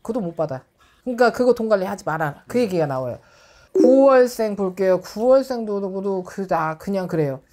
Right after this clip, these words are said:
Speaker 2: 음.
Speaker 1: 뭔가를 저지르지 말고 가진 거 잘 간수해라.
Speaker 2: 음.
Speaker 1: 지켜라.
Speaker 2: 음.
Speaker 1: 지켜야지 네가 살아가지. 이 지키지 못하면은 오히려 이 가진 거를 갖다가 남한테 다 뺏겨가지고 그냥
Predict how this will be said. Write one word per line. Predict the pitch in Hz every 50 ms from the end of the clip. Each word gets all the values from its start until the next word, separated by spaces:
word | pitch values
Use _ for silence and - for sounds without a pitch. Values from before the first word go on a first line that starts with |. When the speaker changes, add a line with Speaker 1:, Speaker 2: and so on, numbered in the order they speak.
| _ -
Speaker 2:
음. | - 123 -
Speaker 1:
뭔가를 | 214 233 269 277 294 277 269 262
저지르지 | 247 - - 208 208 208 262 247 262 254 214 226
말고 | 190 - 160 170 180 185 202 185
가진 | - - 190 196 214 240 233
거 | 226
잘 | 214 - - 190 196 190
간수해라. | 180 - - 180 196 240 247 - - 202 165 143 123 110 - _ _ _ -
Speaker 2:
음. | 127 123 120
Speaker 1:
지켜라. | - - - 240 - - - 240 196 156 131 - - _ _
Speaker 2:
음. | - 240 220 - - - _ _ _
Speaker 1:
지켜야지 | - - 285 - - 311 302 277 269 254 247 226 226 226
네가 | 185 185 208 202 226 226
살아가지. | 226 240 285 285 285 262 233 226 208 185 196 202 208 185
이 | 196 214 214
지키지 | - - 202 - 262 254 226 240
못하면은 | 190 180 180 - 214 190 180 180 180 190 208 208 180 151 - _
오히려 | - - 254 277 311 294 285 262 262 254 240
이 | 226 214 220 208
가진 | - - - 190 185 190 233 233
거를 | 214 208 202 196 185
갖다가 | 185 175 175 180 175 185 196 180 151 135 156
남한테 | 165 180 208 208 208 - 208
다 | - - - - - 190 -
뺏겨가지고 | - 277 277 285 262 226 226 190 190 180 180 185 180 165 151 151 135
그냥 | 143 - 214 208 190 170 156